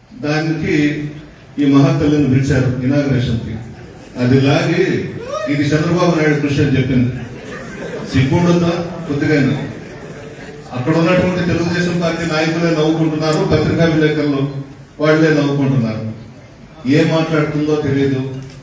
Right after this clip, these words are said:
ఎవరు రాసిస్తే ఆ స్క్రిప్ట్ చదవడమే, ఆలోచించదు. నేనేం చెప్పాను పత్రికా విలేకరుల సమావేశంలో,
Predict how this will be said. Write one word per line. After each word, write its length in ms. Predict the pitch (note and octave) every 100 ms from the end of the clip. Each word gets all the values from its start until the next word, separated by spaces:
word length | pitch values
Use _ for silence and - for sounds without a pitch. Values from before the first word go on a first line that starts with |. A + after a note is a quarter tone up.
| -
ఎవరు 520 | A#2+ C#3 D#3 D3+ C3+
రాసిస్తే 600 | D3 D3+ - D#3 E3+ E3+ E3+
ఆ 40 |
స్క్రిప్ట్ 340 | C3+ C#3 C#3 D3
చదవడమే, 600 | C3 C3 C3 B2 B2+ - - - - - - - - - A#2+
ఆలోచించదు. 960 | C#3+ E3 - D3+ C#3 C#3 C3+ C3+ - - - - - - -
నేనేం 480 | B2 D3 F3+ F3 F3+
చెప్పాను 280 | F3+ F3 E3+
పత్రికా 360 | E3 D#3+ D3+ E3
విలేకరుల 480 | D3+ D#3 D3+ D3+
సమావేశంలో, 920 | C#3+ C#3+ C#3+ D3 C#3+ C#3+ C3+ C#3 C#3